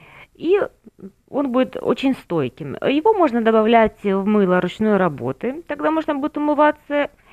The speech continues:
мыть руки, и ваши ручки будут пахнуть таким приятным ароматом. Э, также можно добавлять,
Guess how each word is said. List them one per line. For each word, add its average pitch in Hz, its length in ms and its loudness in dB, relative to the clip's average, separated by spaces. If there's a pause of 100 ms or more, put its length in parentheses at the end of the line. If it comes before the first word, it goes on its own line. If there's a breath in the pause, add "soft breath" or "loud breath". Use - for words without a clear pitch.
(260 loud breath)
мыть 262 320 -4
руки, 294 480 0
и 240 320 2
ваши 214 540 0
ручки 240 300 -4
будут 208 280 -4
пахнуть 196 360 -6
таким 185 280 -10
приятным 185 480 -4
ароматом. 175 600 -2 (500 loud breath)
Э, 214 160 0
также 233 340 0
можно 214 300 0
добавлять, 190 680 2